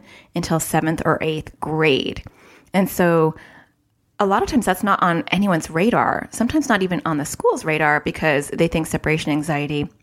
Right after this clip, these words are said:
they think toddlers. And that's really a misperception. Now, you can see separation anxiety a lot, lot younger. So you can have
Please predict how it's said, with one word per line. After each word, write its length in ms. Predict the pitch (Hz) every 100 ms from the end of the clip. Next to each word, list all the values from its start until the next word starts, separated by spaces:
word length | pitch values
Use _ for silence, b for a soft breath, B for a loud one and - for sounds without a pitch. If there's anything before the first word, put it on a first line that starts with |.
| _
they 80 | 165
think 160 | 156 -
toddlers. 720 | - 277 320 339 - - - - B B B B -
And 160 | 190
that's 280 | 180 175 -
really 480 | 208 175 175 175 180 b b b b 190
a 20 |
misperception. 960 | 180 165 - - 147 127 - - - 151 - _ _ _ _ -
Now, 220 | 214 202
you 260 | 170 196 240
can 160 | 254
see 380 | 226 - 202 226
separation 500 | - 180 165 165 175
anxiety 720 | 160 147 165 160 160 160 165 - B B B B B _ _
a 80 | 196
lot, 320 | 185 180 165
lot 180 | - -
younger. 500 | 175 170 151 - 180 185
So 140 | -
you 120 | 196
can 100 | 208
have 500 | 202 180 160 156 -